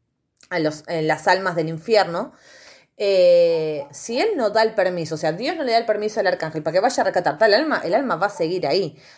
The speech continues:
Entonces, es al pedo que ustedes lo hagan, <laughs> básicamente.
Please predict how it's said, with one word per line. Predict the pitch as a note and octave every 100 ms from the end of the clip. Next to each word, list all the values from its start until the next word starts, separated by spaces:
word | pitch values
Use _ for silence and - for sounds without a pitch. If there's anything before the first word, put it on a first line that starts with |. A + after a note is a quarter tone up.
| -
Entonces, | G#3 C4+ D#4 F4+ - -
es | - D4 E4
al | D4
pedo | C#4+ D4+ D#4
que | G#3+
ustedes | - C4+ C4+ D4 D#4 - _ _ _
lo | F3
hagan, | A#2+ D3 D3+ -
<laughs> |
básicamente. | E3+ E3 D#3 - - G#3 F#3 E3+ D3+